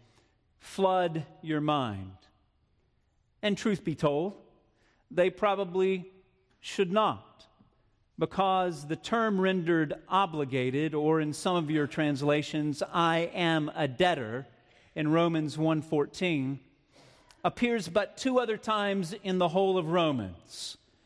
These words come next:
For those of you who are counting or who care, eight twelve and fifteen twenty-seven. And it only appears one other time in all of Paul's letters, in Galatians five three.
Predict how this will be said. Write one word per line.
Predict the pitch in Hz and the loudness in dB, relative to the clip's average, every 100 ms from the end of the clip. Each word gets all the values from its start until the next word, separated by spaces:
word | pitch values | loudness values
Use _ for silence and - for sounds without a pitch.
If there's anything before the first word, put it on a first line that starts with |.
| _ _ | _ _
For | - | -4
those | 143 156 139 | 0 0 0
of | 139 | 0
you | 156 | 2
who | 151 | 4
are | 143 | 2
counting | 135 - 160 165 160 | 2 0 0 0 0
or | 151 139 | 2 2
who | 135 127 | 0 0
care, | - 196 214 220 - - - | 0 2 0 -2 -12 -12 -6
eight | 127 - | -4 -6
twelve | - 185 196 214 208 180 - - _ | 0 4 4 2 -2 -6 -20 -20 _
and | - 135 | -6 -6
fifteen | - 175 - 185 165 | -2 -2 -2 -4 -4
twenty-seven. | - 165 147 131 151 120 104 87 _ _ _ _ _ _ _ _ _ _ - | -2 0 0 0 0 0 -4 -14 _ _ _ _ _ _ _ _ _ _ -2
And | 190 | 2
it | 196 | 4
only | 233 277 240 | 4 4 2
appears | 226 226 220 208 175 | 0 -4 0 2 0
one | 185 214 220 | 0 0 2
other | 202 | 0
time | 196 202 196 185 | 0 0 0 2
in | 170 | 0
all | 185 190 190 175 123 101 117 - _ | 2 4 6 4 2 -4 -14 -20 _
of | 156 - | -10 -4
Paul's | 175 160 156 139 | 2 2 2 2
letters, | 160 139 101 85 - - - - _ _ - | 2 2 -4 -10 -16 -14 -16 -20 _ _ -10
in | 139 | -4
Galatians | 139 147 151 - 143 131 127 - - _ | 2 2 2 -2 -4 -2 -4 -6 -14 _
five | _ 143 135 120 | _ -4 -2 -4
three. | - 131 120 98 | -6 -4 -2 -4